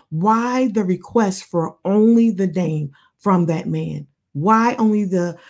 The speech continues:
request of only the name? Is it the authority that they're after? Is it, uh, the headship that they're after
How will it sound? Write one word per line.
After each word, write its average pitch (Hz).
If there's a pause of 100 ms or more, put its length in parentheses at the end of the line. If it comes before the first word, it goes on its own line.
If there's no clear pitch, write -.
(120)
request 180
of 165
only 185
the 180
name? 180 (260)
Is 180
it 170
the 170
authority 175 (360)
that 247
they're 269
after? 277 (520)
Is 165
it, 160
uh, 139 (160)
the 165
headship 214
that 240
they're 240
after 254